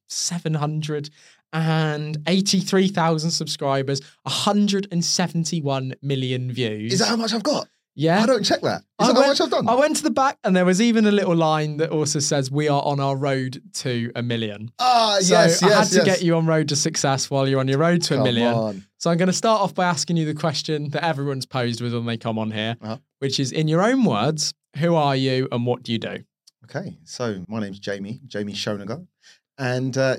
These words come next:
Speaker 2: yeah, I guess I'm a car enthusiast, a normal person who loves cars and, uh,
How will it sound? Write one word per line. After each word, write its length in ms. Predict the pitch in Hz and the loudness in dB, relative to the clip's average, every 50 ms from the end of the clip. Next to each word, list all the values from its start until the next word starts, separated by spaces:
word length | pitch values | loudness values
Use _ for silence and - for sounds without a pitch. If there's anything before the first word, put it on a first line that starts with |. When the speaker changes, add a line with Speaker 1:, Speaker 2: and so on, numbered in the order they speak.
| - - 117 | -6 -12 -10
Speaker 2:
yeah, 160 | 165 185 104 | -8 -6 -6
I 60 | 120 | -6
guess 300 | 131 - 160 151 147 - - | -4 -4 -6 -6 -6 -8 -8
I'm 120 | - 135 131 | -8 -6 -6
a 60 | 123 | -6
car 340 | 123 - - 160 165 156 147 | -8 -8 -4 -4 -2 -2 -2
enthusiast, 720 | 143 135 - 147 143 139 123 135 131 143 - - - - - | -4 -6 -6 -6 -6 -4 -2 -2 -2 -2 -2 -6 -14 -14 -10
a 40 | - | -6
normal 320 | 131 139 156 165 160 156 151 | -4 0 0 2 0 0 -2
person 380 | - 156 139 131 127 - 139 | 0 0 0 0 0 -2 -4
who 80 | 127 131 | -2 0
loves 240 | 127 127 127 123 - | 0 -2 -2 -4 -6
cars 380 | - 127 117 120 135 143 - _ _ - - - - _ _ _ - | -4 -4 -2 -2 -4 -6 -8 _ _ -20 -20 -20 -20 _ _ _ -4
and, 200 | 135 135 135 127 | -2 -2 0 2
uh, 220 | 139 135 135 123 | 2 4 2 2